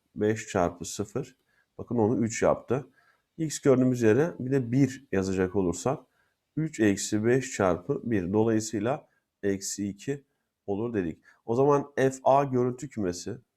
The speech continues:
görüntü kümesi şöyle göstereyim. Fonksiyon A kümesini komple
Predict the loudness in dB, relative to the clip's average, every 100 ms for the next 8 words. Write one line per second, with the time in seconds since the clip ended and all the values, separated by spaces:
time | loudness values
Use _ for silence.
0 | -10 -6 -6 -6 -6 -6 -8 -4 -2 -2
1 | -6 -6 -8 -4 -4 -4 -4 -4 -4 -8
2 | _ _ _ -2 0 0 -2 -2 -2 -6
3 | -8 -2 0 0 -2 -4